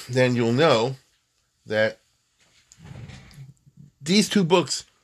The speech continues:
cover what we call Bayis, uh, Sh-, Rishon, several hundred years, Bayis Rishon. That is the period when the kingdom split after Shlomo died, and you had the north and the south, the king of Yisrael on the one hand, and King of Yehuda on the other hand.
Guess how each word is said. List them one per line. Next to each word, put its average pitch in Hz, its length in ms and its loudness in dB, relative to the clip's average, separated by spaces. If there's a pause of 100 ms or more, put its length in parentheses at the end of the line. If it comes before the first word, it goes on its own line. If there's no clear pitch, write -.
(120)
cover 147 480 2 (380)
what 117 120 -6
we 135 60 -4
call 127 140 -2
Bayis, 117 420 -2
uh, 107 100 -4
Sh-, - 120 -10 (100)
Rishon, 92 340 -6 (1000)
several 113 320 0
hundred 104 200 -2
years, 85 140 -8
Bayis 104 240 -4
Rishon. 90 340 -10 (840)
That 175 180 4
is 196 60 -2
the 170 80 -2
period 160 280 2
when 139 120 -2
the 107 80 -6
kingdom 131 320 -4
split 170 320 -4 (1040)
after 104 240 -2
Shlomo 151 320 0
died, 165 280 0 (840)
and 110 80 -8
you 104 60 0
had 104 60 0
the 104 60 -2
north 143 260 0
and 127 80 -4
the 113 40 -4
south, 92 280 -4
the 92 80 -10
king 127 200 -4
of 104 60 -6
Yisrael 120 220 -6
on 107 60 -4
the 101 60 -4
one 147 160 -2
hand, 190 220 -4 (520)
and 117 120 -10
King 143 160 -2
of 123 40 -2
Yehuda 117 220 0
on 110 80 -2
the 104 80 -4
other 95 140 -4
hand. 82 200 -10